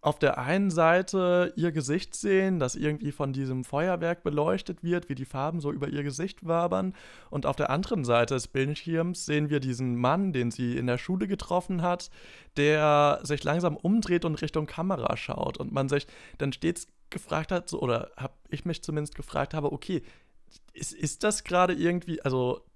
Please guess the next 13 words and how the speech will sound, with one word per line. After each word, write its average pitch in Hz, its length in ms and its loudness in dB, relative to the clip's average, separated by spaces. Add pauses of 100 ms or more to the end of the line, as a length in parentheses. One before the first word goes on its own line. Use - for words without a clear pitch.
(160)
sind 139 420 -4
die 247 40 -2
jetzt 220 220 -2
irgendwie 208 340 2
in 196 100 0
der 190 120 4
Nähe? 190 320 2
Ist - 260 -4
da 180 100 4
eine 202 220 4
Verbindung? 208 580 0
Ist - 240 -4
das 139 220 -2